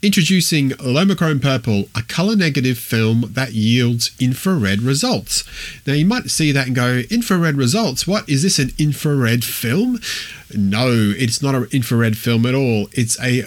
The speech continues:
color negative film, uh, that Lomography claims yields infrared results. Now, you might say, "Well, how can a color negative film do that?"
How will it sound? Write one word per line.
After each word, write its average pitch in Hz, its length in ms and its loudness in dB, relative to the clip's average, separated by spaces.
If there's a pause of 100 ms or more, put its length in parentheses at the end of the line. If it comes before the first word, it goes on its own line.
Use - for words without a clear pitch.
color 107 480 -2
negative 120 520 0
film, 107 480 -2 (380)
uh, 104 220 -2
that 110 160 -4
Lomography 117 600 0
claims 113 560 -2
yields 117 680 0
infrared 107 800 0
results. 117 680 -2 (360)
Now, 139 200 -2
you 147 140 0
might 175 240 -2
say, 143 180 0
"Well, 139 160 -2
how 165 260 -2
can 156 200 -2
a 131 80 0
color 127 540 -2
negative 120 380 0
film 110 240 2
do 180 240 0
that?" 110 220 0